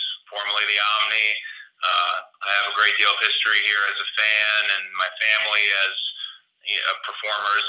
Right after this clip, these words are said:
and competitors. A E W's had a great start in twenty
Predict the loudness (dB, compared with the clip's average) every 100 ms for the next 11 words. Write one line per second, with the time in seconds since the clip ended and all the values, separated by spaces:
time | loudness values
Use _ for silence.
0 | -4 -6 -2 0 2 2 2 2 0 -2
1 | -6 -8 -12 -18 _ _ _ _ _ -20
2 | -6 0 4 4 4 2 2 2 0 0
3 | -2 -2 -2 0 2 0 -4 -14 -18 -18
4 | -6 -4 0 2 2